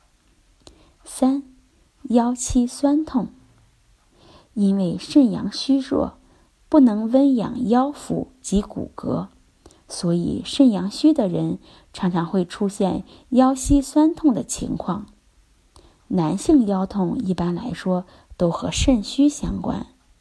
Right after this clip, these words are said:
肾阳虚的话，还会出现腰背冷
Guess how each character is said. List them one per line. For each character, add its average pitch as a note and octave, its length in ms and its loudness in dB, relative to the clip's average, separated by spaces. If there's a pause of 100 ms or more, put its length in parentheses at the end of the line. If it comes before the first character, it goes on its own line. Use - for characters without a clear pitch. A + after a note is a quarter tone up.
(640)
肾 D4 320 4
阳 F#3+ 200 -2
虚 C#4+ 220 0
的 G#3+ 120 -2
话， F#3 360 -4 (240)
还 - 240 -12
会 F3 200 -2
出 - 220 -6
现 F#3 400 -4 (280)
腰 B3+ 280 2
背 C4 240 2
冷 E3 300 -6